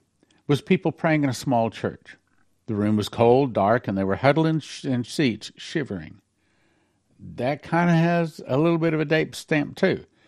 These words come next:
That's kinda telling us that this happens in the winter.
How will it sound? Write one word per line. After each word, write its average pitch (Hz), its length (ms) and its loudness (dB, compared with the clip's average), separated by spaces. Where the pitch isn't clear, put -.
That's 123 260 0
kinda 180 320 0
telling 147 440 -4
us 127 380 -6
that 117 160 -2
this 165 220 -2
happens 131 680 -2
in 117 120 -4
the 113 80 -2
winter. 123 360 2